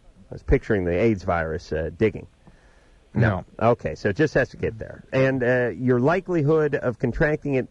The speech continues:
Speaker 1: is higher as a male when you ejaculate because
Speaker 2: No, I said likelihood of, of transmitting it.
Speaker 1: Okay,
Speaker 2: if you're a
Speaker 1: because,
Speaker 2: male.
Speaker 1: yeah, you wouldn't stay on the subject, but of, uh,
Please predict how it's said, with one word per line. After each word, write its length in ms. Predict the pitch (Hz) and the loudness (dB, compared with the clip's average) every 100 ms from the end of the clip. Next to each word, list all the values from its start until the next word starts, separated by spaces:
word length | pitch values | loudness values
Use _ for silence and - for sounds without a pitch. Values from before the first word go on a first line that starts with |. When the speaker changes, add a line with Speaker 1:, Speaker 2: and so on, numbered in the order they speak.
| - | -2
Speaker 1:
is 140 | 110 | -2
higher 500 | 156 180 160 113 107 | 2 2 2 2 0
as 220 | 82 113 | 2 2
a 60 | 101 | 2
male 520 | 110 175 175 127 113 - | 2 2 2 2 0 0
when 180 | 123 127 | 0 2
you 100 | 110 | 2
ejaculate 800 | 107 175 170 135 117 110 - - | 4 2 2 0 2 2 -2 -4
because 840 | 101 - - 226 151 110 110 127 | -6 -2 2 4 2 0 0 2
Speaker 2:
No, 200 | 104 101 | 2 4
I 20 | 101 | 2
said 200 | 120 104 | 0 0
likelihood 440 | 113 113 117 117 | 0 0 0 2
of, 80 | 104 101 | 2 0
of 180 | 98 92 | -4 -6
transmitting 680 | - 104 92 101 120 135 98 | -2 0 2 4 6 6 2
it. 180 | 85 - 107 | -2 -4 0
Speaker 1:
Okay, 360 | 110 101 92 | 2 2 0
Speaker 2:
if 40 | 87 | 2
you're 80 | |
a 40 | 98 | 2
Speaker 1:
because, 260 | 92 95 | 2 2
Speaker 2:
male. 80 | 95 | 2
Speaker 1:
yeah, 60 | 92 | 2
you 140 | 95 | 2
wouldn't 180 | 113 113 | 2 2
stay 180 | - 120 | 2 0
on 100 | 104 | 2
the 60 | 90 | -2
subject, 540 | - 117 92 78 - | 0 0 0 -6 -2
but 180 | 110 101 | 0 2
of, 320 | 104 104 95 71 | 0 0 -2 0
uh, 320 | 104 101 | 0 0